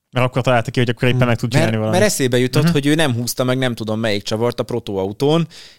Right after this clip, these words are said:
Speaker 3: és nehogy másnap reggel valaki már
Speaker 1: Aha.
Speaker 3: ráépítsen valamit, és hogy akkor az nem lesz meghúzva. Ez az
Speaker 1: Ez
Speaker 3: elvetemült,
Speaker 1: kemény.
Speaker 3: meg,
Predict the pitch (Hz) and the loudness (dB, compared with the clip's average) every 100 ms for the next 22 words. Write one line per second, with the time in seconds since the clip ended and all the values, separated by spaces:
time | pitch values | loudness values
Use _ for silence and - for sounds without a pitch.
0 | _ - 151 135 110 127 127 107 107 123 | _ -4 -2 0 0 0 0 -2 -2 -2
1 | 107 104 127 127 113 101 120 135 123 113 | 0 2 2 2 0 0 -2 0 2 2
2 | 120 117 110 110 - 104 107 127 143 139 | 0 0 -2 -4 -6 -4 0 2 2 -2
3 | 131 139 131 139 135 135 135 135 156 - | -4 -4 -4 -2 -2 -2 -4 -4 -4 -6
4 | 101 92 85 - _ _ _ _ - 123 | -8 -8 -10 -14 _ _ _ _ -8 -2
5 | 131 151 147 113 131 110 110 - - _ | 0 2 2 2 2 2 0 -4 -16 _
6 | _ 90 107 | _ -12 -6